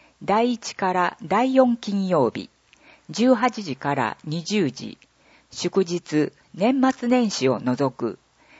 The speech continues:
時間内であれば出入りは自由です。ご家庭の都合に合わせてご利用ください。場所、市民福祉センターハートピア、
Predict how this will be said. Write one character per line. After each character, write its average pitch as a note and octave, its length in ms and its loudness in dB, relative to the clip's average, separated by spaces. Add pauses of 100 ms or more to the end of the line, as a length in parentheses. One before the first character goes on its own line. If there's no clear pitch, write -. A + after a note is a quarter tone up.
(260)
時 F#3+ 140 -4
間 C#4+ 260 2
内 D#3 220 0
で C3 140 0
あ E3+ 100 0
れ E3+ 120 2
ば A2+ 300 -4
出 A3+ 180 4
入 A3+ 120 2
り C#3 120 0
は A2+ 120 0
自 A2+ 180 -8
由 E3+ 260 2
で G#2+ 140 -6
す。 - 240 -20 (440)
ご D#3+ 140 2
家 A#3 220 2
庭 F3+ 220 -2
の D#3 320 0
都 - 160 -2
合 C4 180 10
に C4 160 4
合 B3 100 2
わ C4 80 4
せ - 160 -2
て - 240 -4
ご C3+ 140 0
利 F3+ 140 -2
用 F#3+ 180 4
く - 100 -16
だ C3 140 -4
さ A#2+ 200 -8
い。 - 120 -14 (760)
場 D3 160 -4
所、 D#3+ 340 -2 (320)
市 - 200 -6
民 B3+ 200 0
福 G3+ 280 -2
祉 A#3 40 2
セ - 280 2
ン G3+ 100 -2
タ - 380 -2
ー - 60 -18
ハ - 200 0
ー - 20 -4
ト G3 160 2
ピ A2+ 240 -6
ア、 A#2+ 140 -10